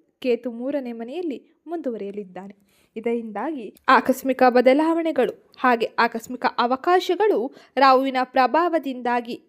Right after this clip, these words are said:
ಮಿಥುನ ರಾಶಿಗೆ ಸೇರಿದ ಜನರು ಪಡೆಯಬಹುದಾಗಿರಲಿದೆ. ಹಾಗೆ ಕೇತುವಿನಿಂದಾಗಿ ಒಂದಿಷ್ಟು ಎಚ್ಚರಿಕೆಯನ್ನು ವಹಿಸಿ ತಮ್ಮ ಕ್ಷೇತ್ರದಲ್ಲಿ ಕೆಲಸವನ್ನು ಮಾಡಬೇಕಾಗಿರಲಿದೆ. ಇದು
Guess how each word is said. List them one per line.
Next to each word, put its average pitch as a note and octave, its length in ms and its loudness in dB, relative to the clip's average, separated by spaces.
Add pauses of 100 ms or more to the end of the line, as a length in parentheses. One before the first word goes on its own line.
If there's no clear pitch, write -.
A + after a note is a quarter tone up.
ಮಿಥುನ C#4 340 -6
ರಾಶಿಗೆ A#3 420 -6
ಸೇರಿದ A3+ 480 -2
ಜನರು C#4 380 -6 (240)
ಪಡೆಯಬಹುದಾಗಿರಲಿದೆ. G3 1160 -10 (420)
ಹಾಗೆ G3+ 260 -8 (100)
ಕೇತುವಿನಿಂದಾಗಿ G#3+ 880 -6 (340)
ಒಂದಿಷ್ಟು C4 480 -4
ಎಚ್ಚರಿಕೆಯನ್ನು C4 680 -2
ವಹಿಸಿ D4+ 340 -4 (140)
ತಮ್ಮ A#3+ 280 -10
ಕ್ಷೇತ್ರದಲ್ಲಿ F4+ 720 -6 (340)
ಕೆಲಸವನ್ನು A#3+ 560 -4 (120)
ಮಾಡಬೇಕಾಗಿರಲಿದೆ. G3+ 1040 -14 (440)
ಇದು B3+ 180 0